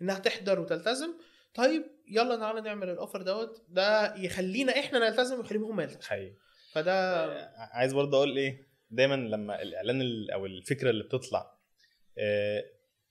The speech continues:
Speaker 2: إيه، يعني جت من كذا حتة، مش، مش حد هو اللي قام بيها مية في المية، مت-، يعني دايمًا بقول ده
Speaker 1: غالبًا
Speaker 2: بيبقى
Speaker 1: بتطلع
Speaker 2: أحسن.
Speaker 1: كريت. آه.
Speaker 2: لأنه والله أعلم، عشان بيبقى فيها كذا منظور مختلف وكذا، إحنا بنقول من شوية
Speaker 1: ساعات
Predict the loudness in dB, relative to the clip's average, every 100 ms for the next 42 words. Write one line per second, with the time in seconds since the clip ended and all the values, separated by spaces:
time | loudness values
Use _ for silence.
0 | -8 -8 -4 -4 -4 -2 4 4 4 4
1 | 4 4 0 -6 -8 -8 _ _ -10 -6
2 | -4 -6 -6 2 2 4 0 2 6 6
3 | 6 2 0 -2 -2 -4 -4 -2 -2 -4
4 | -8 _ _ -12 -12 -6 0 8 8 8
5 | 8 6 6 6 6 6 8 8 8 4
6 | -2 -6 -10 -20 -10 -2 2 4 4 4
7 | 0 -2 -8 _ _ _ -2 6 10 12
8 | 10 6 -4 -14 _ _ -20 -8 -4 0
9 | 0 2 2 4 4 4 2 0 -2 -6
10 | 6 8 8 0 -8 2 6 6 2 -6
11 | -6 -6 0 4 6 4